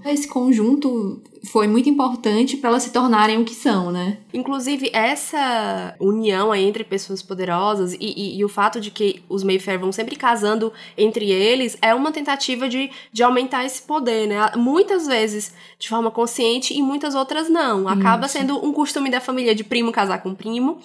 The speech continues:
Speaker 2: mas que no fim das contas, principalmente ali no legado, né, que são essas bruxas principais,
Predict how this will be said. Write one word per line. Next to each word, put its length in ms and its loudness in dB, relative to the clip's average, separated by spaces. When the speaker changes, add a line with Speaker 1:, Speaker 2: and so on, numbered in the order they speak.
Speaker 2:
mas 380 2
que 140 -4
no 100 0
fim 180 -8
das 200 -2
contas, 320 -4
principalmente 600 -4
ali 140 -2
no 120 0
legado, 640 2
né, 160 0
que 120 -8
são 240 -4
essas 360 -6
bruxas 420 0
principais, 760 0